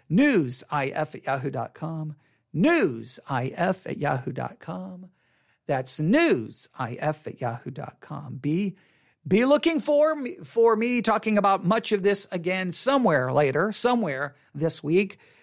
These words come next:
either in another Bible study exercise episode, a Today's Focus episode, maybe tomorrow evening at church, at Victory Baptist Church.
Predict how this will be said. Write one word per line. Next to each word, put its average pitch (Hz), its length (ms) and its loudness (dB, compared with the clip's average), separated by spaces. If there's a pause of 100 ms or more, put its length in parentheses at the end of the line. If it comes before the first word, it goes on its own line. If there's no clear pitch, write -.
(120)
either 170 360 2
in 156 320 0
another 165 300 0
Bible 170 260 2
study 185 300 2
exercise 190 560 -2
episode, 196 600 0
a 139 100 -6
Today's 147 380 0
Focus 208 380 0
episode, 202 720 0 (180)
maybe 160 220 0
tomorrow 156 380 2
evening 143 380 -4
at 139 100 -12
church, 208 320 0
at - 60 -6
Victory 156 280 -6
Baptist 143 340 -8
Church. 240 280 0